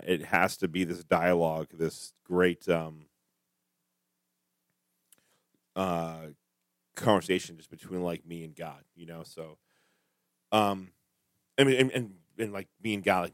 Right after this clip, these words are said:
like, like, like, my office, the people that I'm with, like, you know, and that's been, uh, it's almost like, not, not, not in spite of the church, but, like,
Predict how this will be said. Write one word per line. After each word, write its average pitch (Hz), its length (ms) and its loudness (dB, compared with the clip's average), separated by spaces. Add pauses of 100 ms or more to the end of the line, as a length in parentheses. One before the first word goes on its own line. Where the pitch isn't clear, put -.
like, - 20 -6
like, 85 220 -6
like, 85 240 -12
my 92 220 -6
office, 78 340 -8
the - 80 -20
people - 320 -16 (360)
that 80 100 2
I'm 76 160 -8
with, 76 240 -12
like, 71 180 -20 (220)
you 82 100 -18
know, 78 80 -20
and 78 80 -14
that's 87 160 -6
been, 90 260 0 (300)
uh, 82 320 -6 (500)
it's 92 140 -20
almost 98 320 0
like, 90 300 0 (400)
not, 127 340 4
not, 127 280 4
not 127 180 6
in 107 120 0
spite 117 380 6
of 135 60 4
the 143 60 -4
church, 165 340 0
but, 82 120 -6
like, 87 360 4